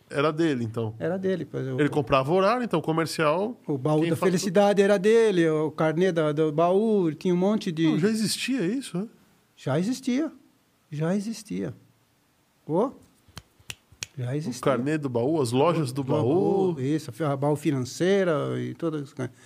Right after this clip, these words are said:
Speaker 2: Então, as inserções de comerciais eram tudo pra ele e ele pagava um X pra Globo. Olha,
Speaker 1: Ou seja, eu, eu
Speaker 2: não
Speaker 1: quero
Speaker 2: sei
Speaker 1: o horário, eu te pago tanto.
Speaker 2: Isso, eu não sei quanto... quanto,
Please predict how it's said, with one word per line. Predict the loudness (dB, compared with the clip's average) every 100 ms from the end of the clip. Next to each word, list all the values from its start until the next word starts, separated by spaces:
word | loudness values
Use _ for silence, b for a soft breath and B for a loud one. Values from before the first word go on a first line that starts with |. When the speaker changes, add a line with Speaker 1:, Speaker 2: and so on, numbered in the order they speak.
| B B B -2
Speaker 2:
Então, | 0 2 4 4 2
as | 4
inserções | 2 2 2 2 2
de | 0
comerciais | 0 0 0 0 2 2 0 -4
eram | -4 -4 -4
tudo | -6 -2
pra | 2 4
ele | 4 2 0 -4 B B B -4
e | 0
ele | 2
pagava | 2 2 4 2
um | 2
X | -2 -4 -2
pra | -2
Globo. | 2 2 0 -4 -14 _
Olha, | 0 0 0 -10 -14
Speaker 1:
Ou | -10
seja, | -4 -2
eu, | 0 2
eu | 2 4
Speaker 2:
não | 4
Speaker 1:
quero | 4
Speaker 2:
sei | 4
Speaker 1:
o |
horário, | 4 4 2 0
eu | -2
te | -4 -2
pago | 0 0 -2
tanto. | 0 0
Speaker 2:
Isso, | 0 0
eu | 0
não | 0
sei | 0 -2
quanto... | -2 -6 -10
quanto, | -6 -6 -4 -4 -4 -8